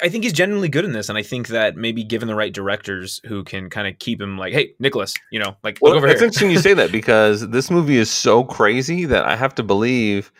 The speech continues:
Speaker 2: that Nicolas Cage wa-, was, was, like, "Are you sure about this guy?" <laughs> Like, this is a weird movie.
Speaker 1: <laughs>
Speaker 2: And there, there was, uh, some stories that came out about, um, him just not trusting them. Like,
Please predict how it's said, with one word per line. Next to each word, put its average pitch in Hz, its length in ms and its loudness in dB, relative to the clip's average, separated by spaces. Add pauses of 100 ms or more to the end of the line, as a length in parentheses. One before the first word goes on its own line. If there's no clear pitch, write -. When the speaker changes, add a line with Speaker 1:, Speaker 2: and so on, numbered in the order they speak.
(280)
Speaker 2:
that 104 160 0
Nicolas 117 320 0
Cage 120 340 0
wa-, 98 100 0 (140)
was, 98 480 0
was, 98 240 -2
like, 78 400 -4 (560)
"Are - 60 0
you - 60 -10
sure 170 260 0
about 202 280 2
this - 160 -2
guy?" 196 240 -2
<laughs> - 40 -12 (720)
Like, - 360 6 (220)
this 208 200 4
is 311 180 6
a 151 100 6
weird 165 300 6
movie. 160 460 8
Speaker 1:
<laughs> - 40 -8 (300)
Speaker 2:
And 147 460 8
there, 156 240 10
there 156 220 10
was, 156 320 8
uh, 131 280 6
some 139 180 2
stories 180 440 6
that 117 140 2
came 131 240 2
out 135 140 8
about, 104 420 4 (400)
um, 95 480 2 (240)
him 123 400 -2
just 110 260 -4
not 104 280 2
trusting 90 600 -2
them. 95 280 -10 (200)
Like, 90 400 -4